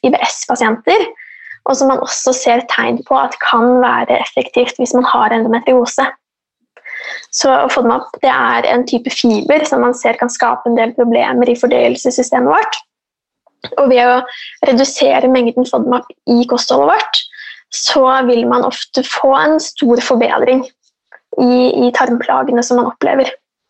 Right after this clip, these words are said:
Og det er en studie s-, som jeg i hvert fall vet om, som, eh, hvor man så at det også da de som hadde endometriose og I B S, hadde større effekt av fodmap-kosthold enn de som bare har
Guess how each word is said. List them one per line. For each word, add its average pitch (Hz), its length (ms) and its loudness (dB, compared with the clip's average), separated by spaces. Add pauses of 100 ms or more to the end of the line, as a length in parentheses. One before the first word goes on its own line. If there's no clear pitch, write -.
(640)
Og 277 80 0
det - 60 0
er 269 260 -2 (120)
en 254 140 0
studie 247 560 0
s-, - 200 -8 (120)
som 262 120 2
jeg 254 80 2
i 254 40 -2
hvert - 180 -8
fall 262 180 0
vet 254 280 -2
om, 466 220 4
som, 311 280 2 (160)
eh, 285 280 0 (120)
hvor 285 160 2
man 311 160 2
så - 200 0 (100)
at 240 140 -8
det - 140 0
også - 300 0
da 240 140 4 (300)
de 240 120 2
som 254 160 0
hadde 247 240 0
endometriose 240 840 2 (140)
og 233 100 4 (100)
I 247 100 2
B 277 60 2 (100)
S, 440 120 -6 (520)
hadde 262 180 0
større 240 300 2
effekt - 400 -6
av 233 220 -2
fodmap-kosthold 247 840 -2
enn 254 140 2
de 247 80 2
som 254 160 2
bare 240 400 2
har 233 360 0